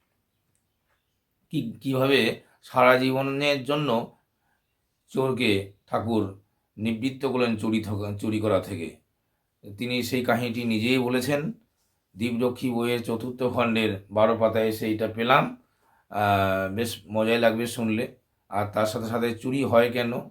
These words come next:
চুরি হওয়ার পেছনে নিজেরই, নিজেরই যে দুর্বলতা থাকে, সেগুলো ঠাকুর বললেন। আমি সবটাই পাঠ করে শোনাচ্ছি। সাব জজ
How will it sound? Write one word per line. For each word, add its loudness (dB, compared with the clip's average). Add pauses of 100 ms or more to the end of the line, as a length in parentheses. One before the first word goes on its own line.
(120)
চুরি -2
হওয়ার 2
পেছনে -6
নিজেরই, -2
নিজেরই -2
যে 0
দুর্বলতা -2
থাকে, -4 (240)
সেগুলো -2
ঠাকুর 0
বললেন। 0 (360)
আমি -4
সবটাই -2
পাঠ 2
করে -2
শোনাচ্ছি। -4 (1800)
সাব 6
জজ 6